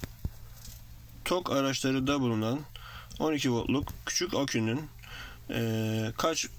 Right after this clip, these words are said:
wattta olduğunu, durumunu nereden öğrendiğimizi hep birlikte göstermeye çalışalım. Öncelikle üç çizgiye basıyoruz. Araca basıyoruz.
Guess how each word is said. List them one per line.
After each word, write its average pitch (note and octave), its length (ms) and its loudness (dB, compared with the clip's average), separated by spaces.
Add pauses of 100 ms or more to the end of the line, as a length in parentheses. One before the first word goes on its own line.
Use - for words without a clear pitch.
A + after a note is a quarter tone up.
(120)
wattta A#2+ 360 2
olduğunu, G#2+ 440 2
durumunu B2+ 440 4
nereden C3 360 2
öğrendiğimizi A2+ 880 2 (580)
hep - 300 0
birlikte A#2 400 2
göstermeye B2 560 2
çalışalım. A2 520 2 (580)
Öncelikle D#3 680 2 (340)
üç E3+ 220 4
çizgiye A2 380 2
basıyoruz. D3 640 2 (1800)
Araca B2+ 460 2
basıyoruz. C#3+ 680 0